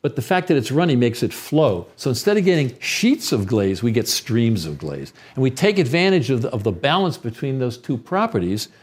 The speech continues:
the surface tension and the viscosity, to create the effect that we like in ash glazes. Um, cooling. Okay, so the glaze is cooling. Um,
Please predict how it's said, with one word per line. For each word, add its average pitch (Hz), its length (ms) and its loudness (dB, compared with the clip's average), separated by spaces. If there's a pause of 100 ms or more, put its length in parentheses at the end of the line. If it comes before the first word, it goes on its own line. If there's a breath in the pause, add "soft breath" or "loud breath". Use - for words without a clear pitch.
(160 soft breath)
the 110 60 -6
surface 135 460 0
tension 143 400 -4
and 113 100 -2
the 110 40 -2
viscosity, 110 640 -4 (240 soft breath)
to - 100 -4
create 151 540 2
the 185 100 0
effect 226 540 -4
that 117 120 -6
we 127 120 0
like 151 460 -2 (640)
in 143 140 -2
ash 101 240 -4
glazes. 156 440 -6 (3500 loud breath)
Um, 156 340 4 (300)
cooling. 127 600 4
Okay, 160 300 2
so 156 140 2
the 147 80 2
glaze 202 280 4
is 151 120 0
cooling. 190 680 2 (420 loud breath)
Um, 151 360 2